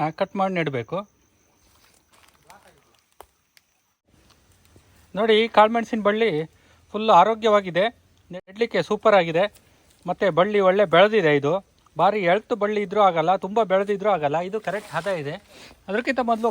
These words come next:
ಕಾಳ್ಮೆಣಸಿನ ಬಳ್ಳಿ ಆರೋಗ್ಯ ಹೇಗಿದೆ ನೋಡ್ಕೊಬೇಕು. ನಾವು ಕಟ್ ಮಾಡುವಂಥ ಕಾಳ್ಮೆಣಸಿನ ಬಳ್ಳಿ ಹೇಗಿದೆ, ಏನಾದ್ರು ಯೆಲ್ಲೋ ಕಲರು ಅಥವಾ ಯೆಲ್ಲೋ ಡಿಸೀಸ್ ಏನಾದ್ರು ಪ್ರಾಬ್ಲಮ್ ಇದೆಯಾ, ಆ,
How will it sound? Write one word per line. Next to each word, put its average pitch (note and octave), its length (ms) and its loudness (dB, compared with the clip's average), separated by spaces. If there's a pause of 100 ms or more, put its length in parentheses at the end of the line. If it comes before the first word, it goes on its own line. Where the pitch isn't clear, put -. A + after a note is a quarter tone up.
ಕಾಳ್ಮೆಣಸಿನ A3+ 540 -2
ಬಳ್ಳಿ G#3+ 160 0 (100)
ಆರೋಗ್ಯ A3 380 -2
ಹೇಗಿದೆ F#3+ 340 -4
ನೋಡ್ಕೊಬೇಕು. D#3+ 480 -6
ನಾವು E3+ 200 2
ಕಟ್ F#3 220 -4
ಮಾಡುವಂಥ G#3 340 0 (140)
ಕಾಳ್ಮೆಣಸಿನ G3 520 -4
ಬಳ್ಳಿ G3+ 220 -6 (500)
ಹೇಗಿದೆ, F#3+ 360 -2 (120)
ಏನಾದ್ರು F#3+ 300 0 (160)
ಯೆಲ್ಲೋ G3 260 -2
ಕಲರು F#3 500 -2
ಅಥವಾ F#3 200 -8
ಯೆಲ್ಲೋ F#3 240 -6
ಡಿಸೀಸ್ F3+ 380 -12
ಏನಾದ್ರು E3+ 260 -10
ಪ್ರಾಬ್ಲಮ್ F3 380 -8
ಇದೆಯಾ, D#3 240 -6 (500)
ಆ, E3 220 -2